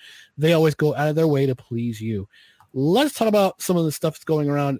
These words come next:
in the N F L. And the first thing I wanna talk about,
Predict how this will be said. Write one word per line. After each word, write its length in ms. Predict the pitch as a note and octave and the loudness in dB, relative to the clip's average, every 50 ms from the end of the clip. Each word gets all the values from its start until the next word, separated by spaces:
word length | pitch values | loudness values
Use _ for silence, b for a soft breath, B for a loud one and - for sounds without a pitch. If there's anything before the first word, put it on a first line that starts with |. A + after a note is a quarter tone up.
| - _ | -6 _
in 160 | D#3+ F3 F#3+ | -2 0 0
the 180 | F#3+ F3 D#3+ D3 - | 0 0 -2 -2 -2
N 140 | - E3+ E3 | -2 -2 0
F 260 | E3 D#3 C#3 - - | 0 -2 -4 -2 -2
L. 320 | D#3+ D3 C#3 B2 A#2 B2 - _ _ _ _ _ _ _ _ _ _ _ _ _ _ _ _ _ _ _ _ - - | 0 0 0 0 -2 -4 -8 _ _ _ _ _ _ _ _ _ _ _ _ _ _ _ _ _ _ _ _ -8 -4
And 80 | - F#3 | -2 -2
the 60 | F#3+ | 0
first 300 | - - D#4 F4 F#4 - | 0 2 0 0 0 0
thing 100 | - A3 | 0 2
I 40 | F#3+ | 2
wanna 200 | E3+ E3 D#3 D3+ | 4 4 2 2
talk 160 | - - D3+ | 2 2 0
about, 300 | C#3 C3 C#3 C#3 C3+ B2 | 2 2 2 2 2 -2